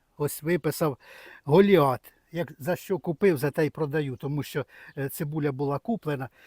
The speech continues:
посаджена була в зиму. В зиму посіяна, чи не по-, потикана, вірніше, не посіяна, це, це тиканка, в зиму. Вибрали, ну, ну просто, ну,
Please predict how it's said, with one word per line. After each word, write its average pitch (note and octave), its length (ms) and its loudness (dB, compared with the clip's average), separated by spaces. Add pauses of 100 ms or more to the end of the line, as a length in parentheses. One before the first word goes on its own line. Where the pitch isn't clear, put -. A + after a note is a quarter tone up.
(260)
посаджена E3+ 640 2
була D3+ 400 -2 (120)
в B2+ 120 -10
зиму. B2+ 560 -2 (1000)
В A#2 80 -12
зиму D#3 380 0
посіяна, C#3+ 680 -4 (460)
чи D#3 320 -2
не D3 280 -2
по-, E3+ 260 -2
потикана, D3 880 -2
вірніше, C#3 520 -4
не C3+ 120 -8
посіяна, C#3+ 580 -4
це, C#3+ 320 -8
це D#3+ 180 -4
тиканка, B2+ 600 -8 (540)
в B2 80 -14
зиму. B2+ 460 0 (800)
Вибрали, E3+ 720 2
ну, F#3 300 -4
ну F3 140 -2
просто, G3 580 0 (440)
ну, E3+ 300 0